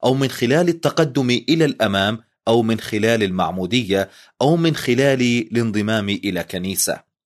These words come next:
فهو لا يميز من خلال حدث ما، بل من خلال الإنقاذ.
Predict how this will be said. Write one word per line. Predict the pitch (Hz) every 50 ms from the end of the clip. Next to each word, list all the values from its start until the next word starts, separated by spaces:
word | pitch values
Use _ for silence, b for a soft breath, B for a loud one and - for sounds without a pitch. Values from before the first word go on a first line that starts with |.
| _ _ _ _ _ _ B B B B
فهو | B - 135 120 131 127 120
لا | 113 135 160 196
يميز | 196 170 180 170 165 196 208 160 110 95 90 92 98 - - - - _ _ _ _ -
من | 98 104 98 -
خلال | - 85 85 101 110 117 101 90
حدث | - - 104 92 101 - -
ما، | 104 101 104 127 135 113 82 - _ _ _ _ _ _ -
بل | 101 107 131 165 220 226 208 - _ _ _ _ _ -
من | 113 117 127 147 156 147
خلال | - - - 135 123 117 120 127 135 135 127 123
الإنقاذ. | 123 120 - 120 117 110 - - 123 120 107 92